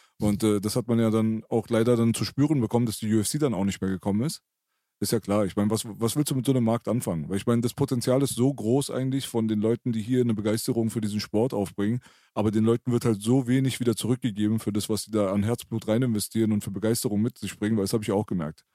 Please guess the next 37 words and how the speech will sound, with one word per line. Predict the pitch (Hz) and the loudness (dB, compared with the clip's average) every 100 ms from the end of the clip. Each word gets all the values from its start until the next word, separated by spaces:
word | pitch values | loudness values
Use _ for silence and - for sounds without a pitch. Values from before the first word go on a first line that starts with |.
| - _ | -20 _
Also | - 95 | -4 0
als | 98 113 | 0 0
wir | |
dort, | 110 110 - | 0 0 0
äh, | 107 104 101 101 | 0 2 0 -2
vor | 110 | -2
Ort | 104 117 120 | -2 0 0
waren, | 120 | 2
da | 110 101 95 87 - | 2 0 -2 -6 -6
gebe | 113 107 | -4 -2
ich | |
dir | - | 0
auch | 113 | 0
zu | 110 - 113 104 | -2 -6 -4 -2
hundert | 117 - | -2 -2
Prozent | 113 113 101 | -2 0 0
recht, | 117 139 _ _ _ _ | 0 -2 _ _ _ _
da | - | -4
sind | 95 110 | -2 2
halt, | 113 - - | 0 -2 -4
da, | 107 | -4
die | 104 | -2
Begeisterung | 104 113 147 170 147 | 0 2 2 2 0
des | 131 - | 0 2
deutschen | 135 - 143 135 127 | 0 0 -2 -2 -2
Publikums | - 135 139 139 131 | -4 -2 -2 0 -2
für | - 120 | -2 -4
diesen | 117 | -2
Sport, | 117 - 117 127 - | -4 2 2 2 -6
die | - 110 | -4 -2
ist | 107 | 0
einfach | 110 110 113 | -2 0 -2
nicht | 95 | -4
abzusprechen, | - 123 - 85 87 | -4 -6 -6 -6 -4
die | 90 | -4
ist | 90 | -2
da. | 95 104 | -2 -2